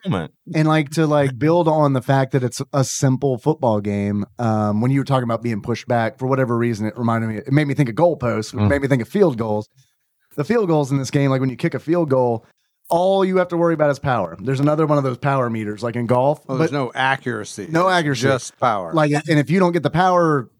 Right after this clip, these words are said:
Speaker 2: good, if you don't do the power good, the ball will, like, veer to the left. So,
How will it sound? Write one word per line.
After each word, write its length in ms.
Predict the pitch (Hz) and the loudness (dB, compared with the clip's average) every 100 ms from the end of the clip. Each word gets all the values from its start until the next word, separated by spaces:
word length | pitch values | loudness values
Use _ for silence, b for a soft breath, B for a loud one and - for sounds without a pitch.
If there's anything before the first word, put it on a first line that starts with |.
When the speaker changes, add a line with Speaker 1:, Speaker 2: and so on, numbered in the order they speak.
| - 131 | -18 -2
Speaker 2:
good, 480 | 202 160 139 131 - | 2 4 2 0 -4
if 120 | 131 | -2
you 60 | 151 | 2
don't 180 | 165 139 | 2 2
do 120 | 175 | 0
the 80 | 151 | 2
power 320 | 180 190 143 | 2 2 2
good, 400 | 123 131 127 120 b b - | 0 2 2 0 b b -6
the 120 | 131 | -2
ball 320 | 123 131 131 | 2 4 4
will, 120 | 120 | 2
like, 180 | 120 113 139 120 | -2 -2 -6 -2
veer 280 | 160 160 143 | 0 2 2
to 140 | 135 | 0
the 100 | 139 | 0
left. 360 | 127 120 98 - _ _ _ - _ - | 0 -2 -4 -10 _ _ _ -20 _ -14
So, 500 | - 143 139 135 | -2 2 2 2